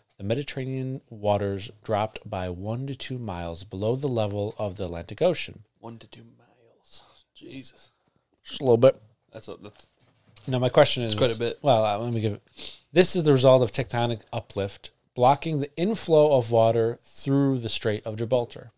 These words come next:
Speaker 1: So it wasn't getting water. Uh, my thing is, is if the city was a mile below the water,
Speaker 2: Uh-huh.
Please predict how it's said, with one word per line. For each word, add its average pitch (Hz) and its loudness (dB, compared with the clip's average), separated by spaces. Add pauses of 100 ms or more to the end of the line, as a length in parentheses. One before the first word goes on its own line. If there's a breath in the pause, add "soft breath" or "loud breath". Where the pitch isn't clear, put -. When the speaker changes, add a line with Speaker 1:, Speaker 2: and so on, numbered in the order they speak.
(540)
Speaker 1:
So 104 -18
it 101 -10
wasn't 104 -4
getting 113 -2
water. 113 0 (580 soft breath)
Uh, 107 -2
my 120 -2
thing 127 0
is, 107 -4
is 101 -8
if 104 -8
the 101 -4
city 110 -2
was 98 -4
a 98 -8
mile 98 -6
below 92 -8
the 90 -14
water, 98 0 (220)
Speaker 2:
Uh-huh. 110 -8